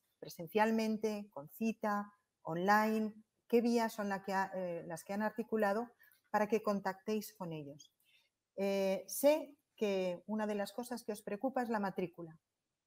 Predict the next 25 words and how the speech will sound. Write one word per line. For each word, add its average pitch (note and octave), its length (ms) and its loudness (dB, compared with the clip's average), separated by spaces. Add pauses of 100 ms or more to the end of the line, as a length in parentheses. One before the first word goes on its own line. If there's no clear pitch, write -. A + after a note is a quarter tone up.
(160)
El G3+ 140 -2
plazo A#3+ 300 4
de G3+ 120 -2
matrícula C4+ 760 0 (380)
habitualmente A#3 920 2
es A3 200 -6 (200)
du-, G3 80 -4 (180)
durante F#3+ 320 -2
el F#3 60 -2
mes G3 160 -4
de F#3 100 -4
septiembre A#3+ 920 0
y A#3+ 160 2
octubre. F#3 600 -4 (1120)
Habitualmente A3+ 840 4
tenéis G3+ 420 0
unos G3+ 300 -4
días A#3+ 440 2
para A3+ 520 -2 (160)
elegir, A#3 720 2
ver G#3+ 400 2
las G3+ 180 -2
clases, G#3+ 640 -2 (280)
consultar G3+ 480 -2
horarios, G3+ 760 0